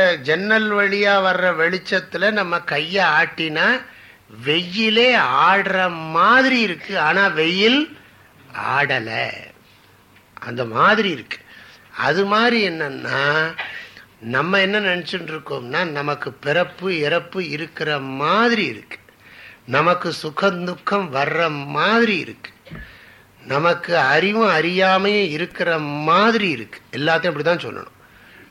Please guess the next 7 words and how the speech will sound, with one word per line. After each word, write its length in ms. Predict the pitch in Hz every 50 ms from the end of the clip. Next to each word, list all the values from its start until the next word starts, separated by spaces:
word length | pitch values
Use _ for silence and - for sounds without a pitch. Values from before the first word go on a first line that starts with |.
| _ _ _
மாதிரி 460 | 117 120 139 165 180 190 196 185 165 143
இருக்கு. 320 | 113 - - - - - - _ _ _ _ _ _ - _ - - - - - - - _ -
இது 220 | - 151 180 175 190 - -
புரியற 380 | 165 180 190 202 208 196 185 185 180 170
மாதிரி 340 | 170 175 185 208 220 208 196
இருக்குன்னு 380 | 185 170 151 151 180 180 160 151
சொல்லிடாதீங்க. 500 | 151 156 151 143 123 110 107 107 120